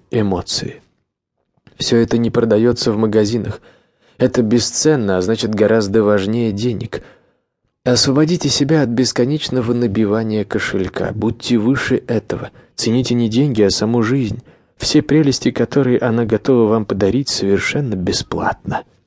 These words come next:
У вас есть мечты?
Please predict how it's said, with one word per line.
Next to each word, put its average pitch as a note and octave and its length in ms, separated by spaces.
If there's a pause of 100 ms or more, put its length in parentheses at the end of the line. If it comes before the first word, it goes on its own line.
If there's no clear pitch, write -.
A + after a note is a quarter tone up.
(1600)
У B2 60
вас B2+ 240
есть E3+ 260
мечты? - 600